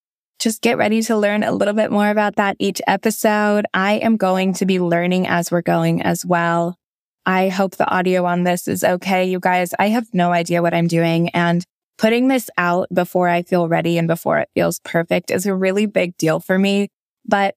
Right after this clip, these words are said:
I'm doing this to show that if I can do it, you can do it too. And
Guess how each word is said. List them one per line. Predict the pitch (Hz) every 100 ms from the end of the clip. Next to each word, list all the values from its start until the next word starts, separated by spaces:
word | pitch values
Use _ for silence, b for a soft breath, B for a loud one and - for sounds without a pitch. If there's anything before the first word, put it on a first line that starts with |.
| -
I'm | 196 226 196
doing | 175 175 185
this | 185 196 196 -
to | - 196 180 175 180 - _ _ _ _ _ _ _ -
show | - 214 185 185 196 -
that | 180 175 -
if | 175 -
I | 196
can | 202 214
do | 208
it, | 208 -
you | 175 170
can | 185
do | 175 170
it | -
too. | - 170 156 160
And | - 180 175